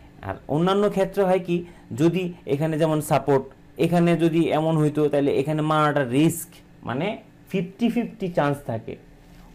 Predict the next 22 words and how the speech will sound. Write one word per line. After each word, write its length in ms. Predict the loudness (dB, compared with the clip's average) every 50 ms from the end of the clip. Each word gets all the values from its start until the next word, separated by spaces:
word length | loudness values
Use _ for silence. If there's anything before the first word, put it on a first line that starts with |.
| -20
হয় 460 | -6 0 2 4 6 6 6 4 4 0 -4 -12 -6 -2
মিলে, 520 | 2 4 4 6 6 6 6 4 4 0 -6 -16 -18 -6 0
but 140 | 2 2 2 0 -4 -12 -8 -2
চান্সটা 360 | -2 0 0 -2 -2 -4 -4
থাকে 240 | -2 -2 -2 -4 -4
ফিফটি 360 | -4 -2 -2 -2 -2 -2 -4
ফিফটি, 320 | -4 -4 -6 -6 -10 -12 -12 -14 -16 -20 -6 0
কারণ 280 | 2 2 2 2 0 -2 -8 -14 -10 -4 0
তার 160 | 2 2 2 0 -4 -14 -12 -6
এখানে 300 | -6 -4 0 0 2 2
একটা 300 | 0 2 2 2 2 2 0 -6 -18 -20 -16 -6
দায়বদ্ধতা 720 | 0 2 4 4 4 4 4 2 2 0 0 0 0 0
থেকে 280 | 0 -2 -2 0 0 0
যাচ্ছে। 380 | 0 0 -2 -4 -8 -10 -12 -12 -14 -20 -20 -20 -20 -20 -20 -20 -20 -20 -20 -10 -4
এখানে 360 | -2 0 2 2 2 2 2
তার 220 | 2 2 2 2 2
কোনো 300 | 2 0 0 0 0 -2 -4 -10 -4 0
দায়বদ্ধতা 640 | 4 4 6 6 6 4 4 4 2 2 2 2
নাই, 340 | 2 2 0 0 0 -2 -6 -6 -2
কেউ 120 | 2 4
আছে 260 | 6 6 4 4 4 4
এখানে? 360 | 4 4 4 2 2 0